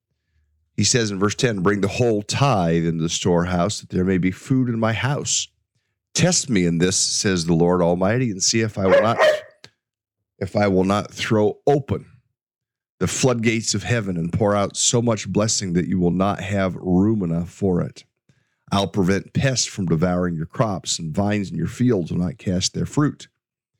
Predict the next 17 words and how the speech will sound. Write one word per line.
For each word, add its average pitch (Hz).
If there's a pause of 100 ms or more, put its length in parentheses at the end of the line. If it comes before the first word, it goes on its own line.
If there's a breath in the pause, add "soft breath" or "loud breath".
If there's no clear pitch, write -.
(720)
says 87
Lord 85
Almighty. 82
Then 117 (100)
all 147
the 143
nations 135
will 95
call 104
you 101
blessed, 98 (320)
for 98
yours 107
will 92
be 85 (840)
a 87
delightful 85